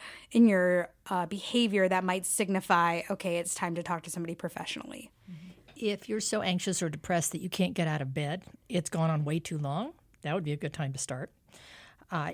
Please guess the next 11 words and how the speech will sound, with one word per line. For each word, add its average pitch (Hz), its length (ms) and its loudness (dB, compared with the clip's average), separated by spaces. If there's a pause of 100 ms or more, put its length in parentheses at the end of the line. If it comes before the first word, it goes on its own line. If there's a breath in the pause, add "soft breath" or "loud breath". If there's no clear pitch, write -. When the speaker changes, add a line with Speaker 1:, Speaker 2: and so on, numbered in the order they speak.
Speaker 2:
if 190 300 0
you 220 260 2
normally 214 500 2
see - 280 0
your 180 320 0
world 175 400 2
as 165 240 0
an 160 120 -2
optimistic, 165 600 0
happy 156 300 -2
place 175 460 -2